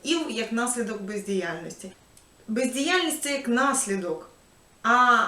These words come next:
ахілесова ваша п'ята — це емоції, роздрайв, негативний емоційний стан. Вас дуже легко вивести на емоції.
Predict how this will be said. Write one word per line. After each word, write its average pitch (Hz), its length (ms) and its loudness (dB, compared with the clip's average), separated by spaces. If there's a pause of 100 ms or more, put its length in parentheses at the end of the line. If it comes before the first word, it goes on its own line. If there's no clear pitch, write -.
ахілесова 285 720 0
ваша 269 300 -2
п'ята — 254 540 -2
це 285 640 2
емоції, 269 880 0 (800)
роздрайв, 254 600 2
негативний 247 480 0
емоційний 262 480 -4
стан. 214 480 -4
Вас 233 180 0
дуже 311 340 0
легко 262 500 0
вивести 226 440 -2
на 214 160 -4
емоції. 180 480 -8